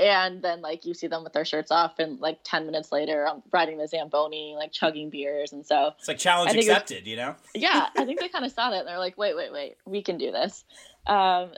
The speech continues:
Speaker 1: <laughs> so I definitely just think it was a fun night. I don't know like, what will happen after this? <laughs> Um, <laughs> but
Speaker 2: Yeah.
Speaker 1: yeah, no, it was definitely a fun night. <laughs>
Speaker 2: Well, I mean, we had a bit of a, bit of a more mixed divide today with the White House, but, you know, I mean,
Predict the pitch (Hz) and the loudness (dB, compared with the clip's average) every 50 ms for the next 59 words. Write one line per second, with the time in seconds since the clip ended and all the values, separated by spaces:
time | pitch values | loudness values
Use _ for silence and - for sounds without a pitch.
0 | 302 294 - 330 - 285 - - 247 233 226 220 220 214 - - - 208 214 208 | -4 -2 -2 -2 -4 -4 -4 -2 0 2 4 4 4 2 2 0 -2 -2 0 0
1 | 185 - - 175 180 175 - 175 175 - 160 143 127 139 120 143 151 156 147 - | -2 -2 -2 -4 -6 -4 -6 -6 -6 -6 -8 -6 -6 -6 -6 -4 -6 -8 -8 -2
2 | - 160 147 143 147 143 147 147 - _ _ _ _ _ _ _ _ _ - 196 | 0 0 2 2 0 -4 -8 -10 -14 _ _ _ _ _ _ _ _ _ -8 -4
3 | 180 170 165 160 156 160 - - 202 208 190 190 185 185 185 175 165 160 - - | -2 0 0 0 0 -2 0 2 4 4 6 6 6 6 4 4 2 -2 -6 -8
4 | - _ _ _ _ _ _ _ _ _ _ _ _ _ _ _ _ _ _ _ | -12 _ _ _ _ _ _ _ _ _ _ _ _ _ _ _ _ _ _ _
5 | _ _ _ _ _ - 202 185 - 185 170 185 170 - 175 180 208 160 170 - | _ _ _ _ _ -6 -6 -6 -4 0 2 2 2 2 0 0 2 0 0 0
6 | 165 160 160 156 240 - - 320 381 440 453 480 - - 302 294 311 - - - | -2 -4 -2 -4 -4 -2 -4 -6 -4 -4 -4 -6 -4 -2 0 0 0 -2 -4 -10
7 | - - - - _ 233 226 220 214 208 208 202 202 - 320 285 277 - - 208 | -20 -20 -20 -4 _ 4 4 6 6 6 4 2 0 -2 -2 0 0 -2 -4 -2
8 | 214 208 202 185 185 - 123 113 107 107 - - 170 185 135 135 165 - - 185 | 0 2 2 4 2 2 0 -2 -4 -8 -6 -2 -2 -2 -2 -2 -4 -6 -6 -6
9 | 170 175 185 190 190 - 190 175 160 - - 151 143 123 - - 87 - - 302 | -4 -2 -2 -4 -2 0 0 -2 0 -2 -4 -6 -6 -6 -10 -12 -10 -6 -4 -4
10 | 233 196 202 208 196 190 185 180 180 180 180 170 175 170 160 151 135 123 147 143 | -2 2 4 6 6 6 4 0 -2 -2 0 0 2 2 0 0 -2 -2 -2 -2
11 | 143 139 117 117 135 131 127 123 120 117 117 113 - - 143 131 127 120 127 120 | -2 -2 -2 -2 -2 -2 0 0 -2 -2 -4 -6 -8 -8 -8 -8 -4 -2 -2 -2
12 | 113 107 - 123 123 127 131 131 120 120 120 127 135 135 131 - - - 135 117 | -2 -4 -6 -10 -8 -4 -4 -4 -4 -4 -4 -2 -2 -2 -2 -2 -4 -6 -4 -4
13 | 127 123 123 120 - - 131 123 120 113 - - 113 107 117 127 123 117 117 110 | -4 -4 -4 -4 -6 -6 -6 -6 -6 -6 -8 -10 -8 -6 -4 -4 -4 -4 -4 -6
14 | 113 110 - 151 180 185 185 185 - - - 185 180 180 185 185 180 | -6 -6 -4 -4 -4 -2 0 0 0 2 2 0 -2 -2 -4 -6 -6